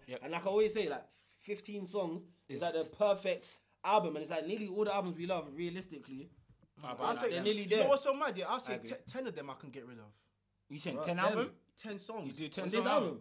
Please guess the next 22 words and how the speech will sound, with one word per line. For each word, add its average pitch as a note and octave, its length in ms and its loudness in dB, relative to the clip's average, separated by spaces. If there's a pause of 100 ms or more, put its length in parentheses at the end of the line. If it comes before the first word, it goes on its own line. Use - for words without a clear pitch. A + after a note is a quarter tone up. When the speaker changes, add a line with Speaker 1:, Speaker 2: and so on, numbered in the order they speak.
Speaker 3:
On D3+ 80 -16
that D#3+ 120 -8
album. D#3 300 -6
Speaker 2:
Oh, B2 100 -6
no, B2 160 -8
no, A2+ 100 -12
no. G#2+ 180 -14
I A2+ 60 -18
think C3+ 140 -12
you're A2 80 -16
tweaking A#2+ 340 -18
still. - 260 -20
Speaker 3:
No, F#3+ 120 -6
Speaker 2:
Ten? G#3 100 -2
Speaker 3:
no, D#3 80 -6
I'm G3 120 -6
not. A#3+ 100 -6
Speaker 2:
That's F3 120 -8
strong, E3+ 200 -4
Speaker 3:
Bro, A#3 220 6
Speaker 2:
man. A#3+ 100 -2
Speaker 3:
ten. G3 340 -4